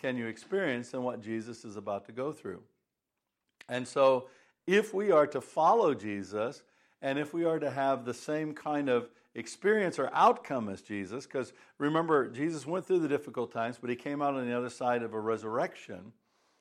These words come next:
If we are to have that kind of resurrection experience as we travel through our own tough times, then we must pay attention to what Jesus says, and we must run counter to what people in this world tend to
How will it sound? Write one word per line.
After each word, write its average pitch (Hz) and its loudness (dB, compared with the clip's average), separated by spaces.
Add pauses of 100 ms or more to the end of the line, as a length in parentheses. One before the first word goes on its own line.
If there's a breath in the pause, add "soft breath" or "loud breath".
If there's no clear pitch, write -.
(160 soft breath)
If 175 4
we 208 -2
are 170 4
to 151 -2
have 139 0
that 147 0
kind 156 -6
of 123 -6
resurrection 143 -2
experience 123 -4 (280 loud breath)
as 135 0
we 143 -2
travel 143 0
through 143 -4
our 123 2
own 233 0
tough - -6
times, 95 -12 (880)
then 147 0
we 147 -2
must 147 -4 (360 soft breath)
pay 143 -2
attention 131 -4 (240 soft breath)
to - -8
what 127 -2
Jesus 113 -10
says, 110 -2 (240 soft breath)
and 127 -4
we 127 -2
must 165 -4
run 135 -2
counter 202 -6
to 123 -8
what 131 -2
people 156 -6
in 120 -6
this 117 -8
world 160 -2
tend 110 -10
to - -20